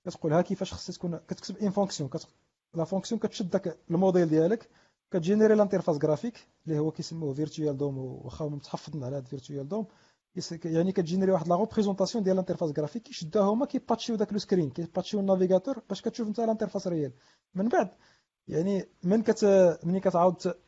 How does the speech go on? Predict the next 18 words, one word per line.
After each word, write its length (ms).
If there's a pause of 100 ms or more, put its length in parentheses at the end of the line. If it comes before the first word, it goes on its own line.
(140)
ت-، 100
تبدل 440
انت 140
ليطا 260
ديالك 500 (240)
ديال 180
لابليكاسيون، 640
كيقول 280
لك 120
هو 200
من 80
شحال 240
هادي 200
كنتي 320
باش 220
بدلتي 340
ليطا 180
ديالك، 360